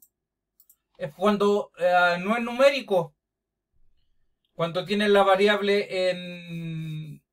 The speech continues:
en cadena cualitativa, no se activa rango. Entonces ahí lo hacen, ¿no? Valor uno, antiguo, nuevo uno,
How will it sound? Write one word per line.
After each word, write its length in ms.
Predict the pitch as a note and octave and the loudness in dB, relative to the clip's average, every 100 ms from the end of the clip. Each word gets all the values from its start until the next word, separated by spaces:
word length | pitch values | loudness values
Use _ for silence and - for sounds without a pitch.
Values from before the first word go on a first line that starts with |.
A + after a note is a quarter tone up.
| _ _ _ _ _ _ _ _ _ _ | _ _ _ _ _ _ _ _ _ _
en 200 | - E3 | -8 -6
cadena 500 | D3+ E3+ F#3+ B3 A#3 | -2 0 2 0 -2
cualitativa, 720 | A3 G#3 G3 E3 F#3 A#3+ C4 B3+ | 0 0 0 -2 -2 0 0 2
no 140 | A3+ | -2
se 120 | G#3+ | -2
activa 400 | A3 - A#3 A3+ | -6 -8 -6 -4
rango. 460 | A3 A3+ G#3 D3 - _ _ _ _ _ _ _ _ _ _ _ _ - | -2 -2 -2 -4 -10 _ _ _ _ _ _ _ _ _ _ _ _ -16
Entonces 680 | D#3 D#3 E3+ D3+ F3+ E3 - | -14 -10 -10 -8 -8 -8 -14
ahí 460 | - E3 F3+ F#3+ F#3+ | -4 -4 -2 -6 -10
lo 220 | E3 F3+ | -2 0
hacen, 280 | G3 G3 D#3 | 0 0 -4
¿no? 280 | D#3+ F#3 - _ _ _ _ _ _ | -2 -4 -8 _ _ _ _ _ _
Valor 340 | - D3+ D#3+ F3 | -2 -2 0 -4
uno, 480 | A3+ A3 A3 A3 _ _ | -2 -2 -2 -6 _ _
antiguo, 560 | - D3+ D3 G#3 G3+ G3 | -8 -6 -6 -8 -4 -4
nuevo 440 | F#3+ F#3+ F3 F3 | -2 0 0 -2
uno, 320 | F3+ F3 F3 | -6 -8 -10